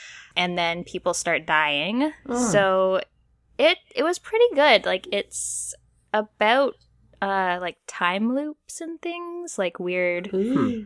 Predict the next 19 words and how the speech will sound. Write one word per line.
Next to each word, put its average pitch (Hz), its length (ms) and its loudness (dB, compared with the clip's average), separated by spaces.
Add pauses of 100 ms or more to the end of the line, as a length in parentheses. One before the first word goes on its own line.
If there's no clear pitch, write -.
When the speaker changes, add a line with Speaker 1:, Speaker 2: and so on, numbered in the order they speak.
(160)
Speaker 1:
Bermuda 175 500 0
Triangle 208 640 0
things, 226 400 0
even 196 180 2
though 202 80 4
I 202 80 6
don't 220 140 2
think 220 120 -2
they're 190 100 0
actually 170 260 -6
near 160 260 -10
the 180 120 -8
Bermuda 202 340 -6
Triangle. 220 640 -4 (180)
But 202 300 6 (100)
I've 247 320 2
been 247 360 -2
listening 277 540 2 (160)
to 220 640 -2